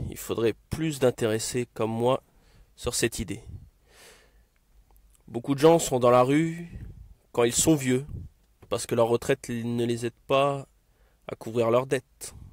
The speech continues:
ou à vivre tout simplement. Pour ces gens-là, il faudrait réunir des fonds et leur trouver un logement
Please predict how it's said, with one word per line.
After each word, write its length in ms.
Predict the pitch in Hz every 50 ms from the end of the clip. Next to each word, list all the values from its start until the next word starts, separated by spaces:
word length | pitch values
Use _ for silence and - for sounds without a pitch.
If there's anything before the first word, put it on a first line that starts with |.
| - - - - - - - - - - - - _ _ _ _ - - - - - - _ _ _ _ _ _ _ _ _ _ -
ou 140 | - - 87
à 60 | 87
vivre 300 | 117 123 139 135 120 117
tout 120 | 117 - -
simplement. 480 | - 120 113 - 135 123 117 110 120 - - - - - - - - - - - - _ _ _ _ _ _ _ _ _ _ _ _ -
Pour 140 | - - -
ces 140 | - 131
gens-là, 460 | 120 131 135 139 143 156 170 175 160 151 - - - - - - - - - -
il 80 | - -
faudrait 320 | - - 117 117 117 127
réunir 380 | 123 127 135 143 151 151 151 143
des 120 | 139 135
fonds 460 | 131 - - 151 156 170 175 180 180 - _ _ _ _ _ _ _ _ _ _ _ _ _ _ _ -
et 80 | -
leur 160 | 110 120 -
trouver 380 | - - - 139 131 139 151 143
un 80 | 135 131
logement 500 | 131 127 120 113 120 120 120 117 135